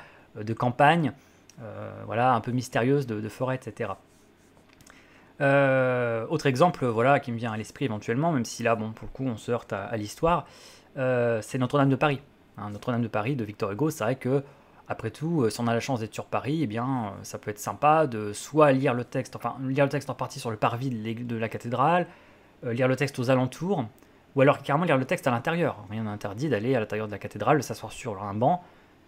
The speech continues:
euh, quand c'était, <laughs> quand c'était encore possible, quand la cathédrale n'a, n'était, n'a, n'avait pas été, euh, dévastée.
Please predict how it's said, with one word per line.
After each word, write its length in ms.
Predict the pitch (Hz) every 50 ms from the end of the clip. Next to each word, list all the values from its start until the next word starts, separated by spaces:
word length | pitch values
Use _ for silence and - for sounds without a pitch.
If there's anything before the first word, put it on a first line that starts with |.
| _ - -
euh, 260 | 113 98 95 95 92 98 -
quand 100 | 127 113
c'était, 320 | - - 104 - 120 - - - - - - -
<laughs> 300 | _ - - - - -
quand 80 | - 117
c'était 180 | - 139 123 117
encore 200 | - - 123 -
possible, 280 | 143 131 - 170 135
quand 80 | - 120
la 80 | 117
cathédrale 420 | 110 120 110 127 127 123 127 131 117
n'a, 200 | 110 107 104 107
n'était, 300 | 107 104 - - 113 104
n'a, 160 | 107 104 107
n'avait 220 | 104 104 104 107 104
pas 140 | - 117 113
été, 320 | 113 113 - 123 120 117
euh, 200 | 104 101 101 98
dévastée. 500 | 107 110 107 104 - - - 190 185